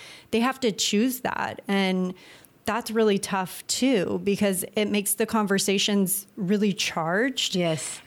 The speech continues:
Speaker 1: And,
Speaker 2: Yeah.
Speaker 1: you know, I also noticed that, like, I, I saw my dad experience this to an extent with his dad, is like, and, and I mean, I've known several friends who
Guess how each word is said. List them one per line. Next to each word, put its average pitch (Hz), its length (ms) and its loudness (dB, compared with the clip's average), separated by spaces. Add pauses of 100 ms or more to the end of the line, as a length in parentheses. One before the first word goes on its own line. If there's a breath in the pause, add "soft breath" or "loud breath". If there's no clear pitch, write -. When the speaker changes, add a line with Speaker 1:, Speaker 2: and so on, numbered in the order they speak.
Speaker 1:
And, 190 640 0
Speaker 2:
Yeah. - 80 -10
Speaker 1:
you 226 260 0
know, 214 160 4
I 202 120 0 (100)
also 226 340 2
noticed 190 580 2
that, 196 220 0
like, 196 280 0 (100)
I, 220 280 0 (440)
I 214 120 0
saw 208 460 2 (340)
my 185 180 2
dad 185 300 -2
experience 180 600 0
this 185 400 0
to 202 160 0
an 185 80 2
extent 185 400 -2
with 185 180 0
his 254 280 0
dad, 175 260 0
is 180 220 0
like, 175 380 -2 (580 loud breath)
and, 226 320 -2
and 220 220 0
I 214 60 -2
mean, 214 180 4
I've 214 220 0
known 196 400 2
several 233 480 0
friends 185 640 -2 (100)
who 190 400 2